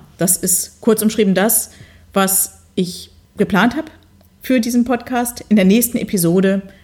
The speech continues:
steigen wir dann auch inhaltlich ein. Darin wird's um drei Rollen gehen, die man aus meiner Sicht als Unternehmerin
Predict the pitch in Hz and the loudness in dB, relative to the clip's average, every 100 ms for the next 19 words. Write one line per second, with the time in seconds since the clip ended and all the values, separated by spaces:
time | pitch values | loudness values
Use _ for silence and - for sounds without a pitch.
0 | - - _ - 175 175 170 165 - - | -20 -20 _ 0 2 2 2 0 -4 0
1 | 208 220 185 175 - 147 170 262 330 - | 2 2 0 -6 -6 -2 0 -2 -4 -16
2 | _ _ _ _ _ _ _ _ _ - | _ _ _ _ _ _ _ _ _ -2
3 | 160 175 208 190 185 185 - - - - | 0 4 2 4 2 0 -4 -6 -14 -10
4 | - 175 170 160 185 - - - - 175 | -2 2 2 2 -2 -4 -18 -20 -12 -4
5 | 160 160 139 147 214 208 214 214 214 220 | 0 0 2 2 4 2 2 2 2 0
6 | - - - 196 190 180 180 180 190 - | -4 -18 -2 2 4 4 2 0 0 -4
7 | - - 175 147 175 202 202 202 - - | -16 -8 -6 -2 2 2 2 -2 -8 -14
8 | - - _ - _ 160 165 - 180 170 | -18 -20 _ -20 _ -2 -2 -4 -4 -2
9 | 156 165 170 165 170 | -2 -2 -2 -2 -4